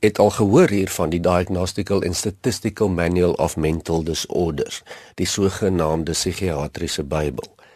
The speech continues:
waarin jou navorsing saamkom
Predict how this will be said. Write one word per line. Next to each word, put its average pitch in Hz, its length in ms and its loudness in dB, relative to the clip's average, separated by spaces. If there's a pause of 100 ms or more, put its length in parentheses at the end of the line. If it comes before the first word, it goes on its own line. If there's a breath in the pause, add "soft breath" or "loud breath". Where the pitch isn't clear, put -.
(680 soft breath)
waarin 123 840 2
jou 98 440 4 (500 loud breath)
navorsing 98 880 4
saamkom 82 600 2